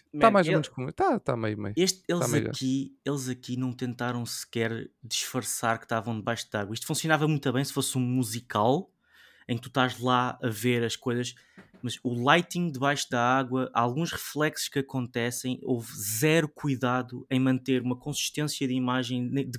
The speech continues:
Speaker 2: cor, que desse a impressão que, que eles não estão à superfície. E tu vês isso nos trailers e vês isto nas stills, em que tu tens a luz a refletir desta maneira no corpo das pessoas, é claramente que não está debaixo de água. E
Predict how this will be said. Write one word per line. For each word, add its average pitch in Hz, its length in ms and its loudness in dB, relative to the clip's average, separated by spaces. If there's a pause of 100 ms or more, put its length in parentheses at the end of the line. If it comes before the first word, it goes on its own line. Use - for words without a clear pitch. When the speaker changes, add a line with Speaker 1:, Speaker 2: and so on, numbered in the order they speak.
Speaker 2:
cor, 139 320 4 (380)
que 139 80 -8
desse 151 420 2
a 147 40 0
impressão 147 540 0
que, 139 340 0 (640)
que - 80 0
eles 156 120 4
não 185 100 6
estão 208 240 4
à 202 80 6
superfície. 185 640 -6 (140)
E 131 80 2
tu 165 100 -4
vês 160 240 2
isso 180 260 -4
nos 160 140 -4
trailers 151 400 -2
e 147 80 -6
vês 135 160 -2
isto 139 180 -8
nas 139 180 -6
stills, 120 460 -4 (320)
em 147 120 -2
que - 80 -14
tu 175 100 -10
tens 131 340 -2
a 147 60 0
luz 165 340 -4
a 185 60 -6
refletir 156 580 -6
desta 135 300 -6
maneira 135 380 -4
no 123 100 -8
corpo 135 240 -8
das 127 140 -8
pessoas, 117 320 -10
é 156 60 -6
claramente 185 440 -6
que - 80 -12
não 190 120 -8
está 185 160 -8
debaixo 170 300 -6
de - 80 -8
água. 110 300 -6 (640)
E 143 300 -4